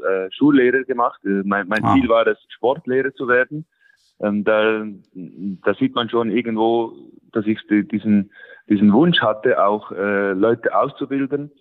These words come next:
Speaker 1: Dann habe ich schon, ähm, als fünfundzwanzigjähriger Spieler immer einmal die Woche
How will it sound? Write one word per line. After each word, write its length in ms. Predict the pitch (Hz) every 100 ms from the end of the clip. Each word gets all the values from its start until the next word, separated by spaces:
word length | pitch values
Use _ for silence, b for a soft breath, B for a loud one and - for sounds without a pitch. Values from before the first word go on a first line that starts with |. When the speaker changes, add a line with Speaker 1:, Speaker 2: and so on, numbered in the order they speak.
| B B B -
Speaker 1:
Dann 160 | 107
habe 160 | 110 110
ich 60 |
schon, 360 | - 117 117 107
ähm, 440 | - 101 101 101
als 180 | 98 107
fünfundzwanzigjähriger 1040 | - 139 147 127 117 113 117 110 110 107 104
Spieler 420 | - 117 123 110
immer 280 | 104 117 80
einmal 340 | 107 117 113
die 120 | 104
Woche 500 | 101 113 - 117 110